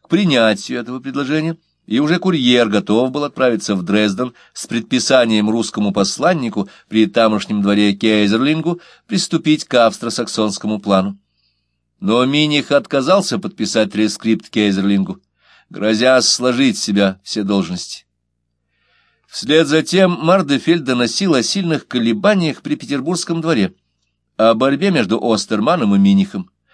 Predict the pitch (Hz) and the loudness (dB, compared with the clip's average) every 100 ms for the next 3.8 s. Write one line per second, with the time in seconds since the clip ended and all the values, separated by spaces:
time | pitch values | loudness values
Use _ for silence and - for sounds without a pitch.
0 | - - 107 117 117 135 - 202 196 113 | -20 -4 0 2 2 0 2 2 2 2
1 | - 107 107 110 107 107 101 - 113 101 | -2 2 4 4 2 0 0 -2 -2 -2
2 | 107 101 107 98 110 104 101 98 101 95 | -4 -2 -2 -4 0 2 2 -2 -2 -2
3 | 101 92 92 85 131 - _ 151 | -2 -2 -2 -2 -4 -6 _ -12